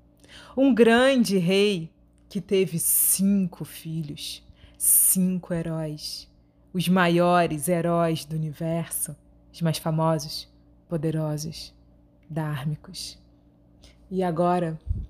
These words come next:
eles e toda a humanidade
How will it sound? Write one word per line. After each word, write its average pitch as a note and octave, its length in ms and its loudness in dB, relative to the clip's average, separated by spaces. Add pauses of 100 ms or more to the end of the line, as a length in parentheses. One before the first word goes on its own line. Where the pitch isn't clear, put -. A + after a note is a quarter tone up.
(440)
eles F3+ 720 0 (240)
e F#3+ 80 -6
toda G#3+ 560 2
a G#3+ 40 2
humanidade F#3 840 -2